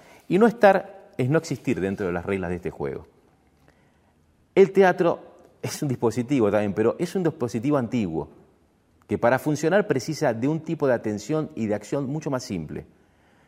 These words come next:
En esa simpleza está justamente su complejidad. El instante en el teatro está lejos de ser un producto para el consumo, como pareciera que son los instantes hoy, extractos de tiempo capturados por una tecnología de punta,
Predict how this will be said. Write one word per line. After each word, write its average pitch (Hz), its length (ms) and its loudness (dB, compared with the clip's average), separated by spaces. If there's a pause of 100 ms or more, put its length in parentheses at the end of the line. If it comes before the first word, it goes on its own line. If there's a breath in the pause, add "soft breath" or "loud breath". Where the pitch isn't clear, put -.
(300 soft breath)
En 107 160 2
esa 151 160 2
simpleza 170 680 0
está 110 220 -6
justamente 110 380 -4
su 104 120 -8
complejidad. 87 600 -4 (840)
El 110 140 2
instante 120 560 2
en 107 160 0
el 131 140 0
teatro 143 600 -2
está 127 240 2
lejos 165 280 2
de 107 60 0
ser 104 160 -4
un 98 100 -4
producto 92 440 -2
para 87 160 -4
el 87 80 -6
consumo, 80 640 -6 (500)
como 90 200 -4
pareciera 90 420 -4
que 90 80 -8
son 101 160 -4
los 90 160 -6
instantes 87 520 -8
hoy, 80 280 0 (460 soft breath)
extractos 104 460 -2
de 98 100 0
tiempo 98 340 -4
capturados 127 640 2
por 101 160 -2
una 101 140 -4
tecnología 104 500 -2
de 95 80 -2
punta, 82 480 -6